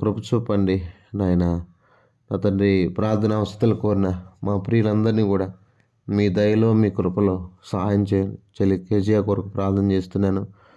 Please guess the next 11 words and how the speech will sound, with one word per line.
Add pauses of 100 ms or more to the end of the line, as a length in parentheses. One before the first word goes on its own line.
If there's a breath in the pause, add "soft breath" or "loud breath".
(520 soft breath)
తనకున్న (380)
ఆర్థిక
ఇబ్బందులు
కూడా
తొలగించండి. (600 soft breath)
మరి (300)
సౌమ్య (300)
సహోదరి (340 loud breath)
హాస్టల్
కొరకు
ప్రార్థించమంది.